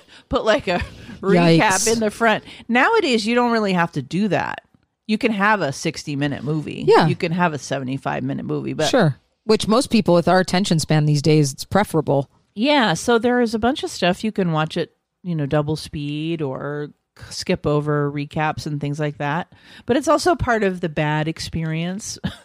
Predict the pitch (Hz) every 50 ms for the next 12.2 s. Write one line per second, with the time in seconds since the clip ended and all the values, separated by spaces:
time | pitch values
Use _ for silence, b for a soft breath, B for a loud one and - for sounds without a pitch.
0 | 403 - B B B B B B - - 247 233 220 - - 247 240 247 320 339
1 | 311 320 311 294 254 240 208 208 202 196 190 175 - 196 - 277 285 339 - -
2 | - 208 190 185 175 170 165 165 160 160 156 151 156 165 160 156 151 156 147 147
3 | 143 131 135 - - 143 143 - - 165 156 151 160 160 147 - - 170 165 180
4 | 214 214 - 220 208 - 170 175 175 165 160 165 165 160 160 160 160 156 151 151
5 | 151 165 165 - - - 226 254 247 320 311 302 294 262 240 196 190 185 175 180
6 | 165 160 156 147 143 139 151 160 165 156 147 143 165 - 190 185 165 143 143 -
7 | B B B B B B B B _ _ _ _ _ _ _ 175 170 175 165 151
8 | 139 143 143 151 165 175 175 - - 196 190 - - _ _ - 170 160 170 190
9 | 202 208 202 202 208 202 - - 180 160 156 147 151 147 139 135 - - - -
10 | - - 190 185 180 170 156 147 143 147 165 165 - _ _ _ - 185 180 165
11 | 156 151 156 156 160 160 151 - - - - - 190 - _ _ _ 214 185 190
12 | 202 196 170 -